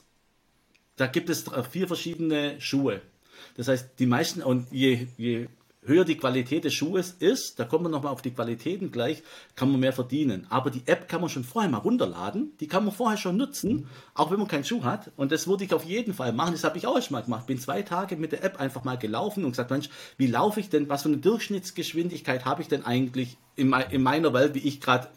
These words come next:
im, im, beim Fitnesszustand bin, im Laufen. So, und dann gibt es verschiedene Schuhe. Das ist der Walker, das ist der einfachste Schuh. Der, der hat eine, eine Geschwindigkeit von eins bis sechs K M H. Dann ist, dann ist der Jogger, und nicht, nicht vergessen,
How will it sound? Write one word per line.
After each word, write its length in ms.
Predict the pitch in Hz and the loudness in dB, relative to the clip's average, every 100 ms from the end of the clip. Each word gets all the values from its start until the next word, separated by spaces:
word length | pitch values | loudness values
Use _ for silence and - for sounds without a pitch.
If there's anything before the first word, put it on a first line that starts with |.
| 127 127 | -10 0
im, 220 | 127 123 | 2 2
im, 160 | 120 117 | 0 2
beim 200 | 123 123 | 2 2
Fitnesszustand 720 | 170 147 - 143 139 127 123 | -2 -2 -4 -4 -2 -2 0
bin, 240 | 139 - - - | 0 -2 -12 -4
im 140 | 135 | 2
Laufen. 460 | 113 104 113 - - - - _ _ _ - - - | 2 2 0 -4 -12 -20 -20 _ _ _ -20 -20 -4
So, 360 | 123 110 104 - | 2 2 2 2
und 160 | 127 | 4
dann 140 | 135 135 | 4 2
gibt 160 | 175 | -2
es 80 | 156 | -2
verschiedene 400 | 147 147 139 120 | -2 -2 0 -2
Schuhe. 280 | - 170 262 | 0 -2 -2
Das 140 | 143 | -4
ist 240 | 123 - 113 | -6 -4 -4
der 140 | 104 | 0
Walker, 340 | 104 139 - | 2 2 0
das 160 | 220 139 | -4 -4
ist 180 | 123 - | -4 -6
der 140 | 101 | -6
einfachste 720 | 98 104 120 151 156 - 180 | -4 -6 -6 -8 -10 -10 -8
Schuh. 340 | 147 196 240 302 - - - - | -6 -4 -4 -6 -14 -20 -12 0
Der, 340 | 135 135 135 | 4 4 2
der 200 | - 120 | 0 0
hat 140 | 139 147 | 0 0
eine, 160 | 127 135 | 0 0
eine 120 | 120 | -2
Geschwindigkeit 640 | 117 - 156 170 139 123 | -2 -2 -2 -2 -2 0
von 160 | 123 123 | -2 -2
eins 240 | 117 123 | -2 -2
bis 180 | - 101 | -4 -6
sechs 300 | - - - | -6 -6 -12
K 240 | - 98 | -6 -4
M 160 | 98 95 | -6 -6
H. 280 | 107 - - _ _ _ - - - | -6 -6 -10 _ _ _ -20 -20 -2
Dann 160 | 139 147 | 2 4
ist, 180 | 151 - - | 2 -2 2
dann 140 | 139 | 2
ist 180 | 147 - | 2 4
der 140 | 120 | 2
Jogger, 580 | 120 175 196 135 226 - _ _ | 4 2 4 4 4 0 _ _
und 100 | 131 | 0
nicht, 160 | 147 160 | 0 2
nicht 160 | 180 - | -2 0
vergessen, 480 | 147 151 151 143 | 2 2 0 0